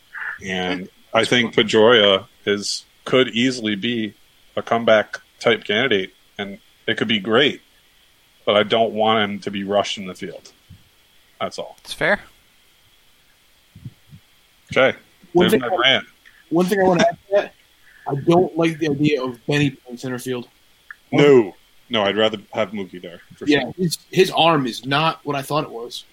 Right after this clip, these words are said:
Speaker 2: He's got a very accurate arm, but it's not very strong.
Speaker 3: No. I mean, I, I love the guy, but I don't know.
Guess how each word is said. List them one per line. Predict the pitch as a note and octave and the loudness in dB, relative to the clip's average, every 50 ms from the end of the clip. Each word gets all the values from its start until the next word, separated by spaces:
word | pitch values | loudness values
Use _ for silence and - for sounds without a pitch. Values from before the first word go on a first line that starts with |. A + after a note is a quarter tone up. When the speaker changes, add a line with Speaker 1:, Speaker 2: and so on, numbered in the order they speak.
| _ _ - - - _ _ | _ _ -20 -20 -20 _ _
Speaker 2:
He's | - - - - - | -20 -14 -10 -6 2
got | - F#3 F#3 | 6 6 6
a | E3+ | 6
very | C#3+ D#3 E3+ F3 E3 D3+ C#3+ | 6 6 6 6 6 4 2
accurate | C#3 C3+ D3+ - - F3 F3 F3 | 4 2 2 2 2 0 2 4
arm, | F#3 F#3+ G3 G3+ F#3 | 4 2 2 0 -2
but | C#3+ C#3+ C3+ | -4 -6 -6
it's | - - | -6 -6
not | - C#3+ C#3 C3 | -4 -2 -2 -2
very | C3+ C#3 C#3 C#3 | -2 -4 -6 -6
strong. | - - - - C3 C3 C3 B2+ B2+ B2+ _ _ _ _ _ _ _ _ | -6 -8 -8 -6 -4 -4 -4 -6 -8 -12 _ _ _ _ _ _ _ _
Speaker 3:
No. | - C#3 D3+ D3+ C#3 B2+ - _ _ _ _ _ _ _ _ _ _ - | -8 -4 -4 -2 -4 -4 -8 _ _ _ _ _ _ _ _ _ _ -2
I | D#3+ | 2
mean, | F3 F3+ E3 | 4 4 6
I, | E3+ | 4
I | F3 E3 D#3+ - E3 E3 | 4 2 2 2 2 4
love | E3 F#3 G3 | 4 2 0
the | F#3+ | 0
guy, | C3 A#2 A2 A2 | -2 -6 -6 -8
but | A2+ A#2+ A#2 - _ _ _ _ _ _ _ _ _ _ _ _ _ _ _ _ _ _ _ _ _ _ _ _ _ _ _ _ _ _ _ _ | -10 -12 -14 -14 _ _ _ _ _ _ _ _ _ _ _ _ _ _ _ _ _ _ _ _ _ _ _ _ _ _ _ _ _ _ _ _
I | - - | -10 -6
don't | C#3 C3+ | -4 -4
know. | C3+ C3 B2 | -4 -4 -6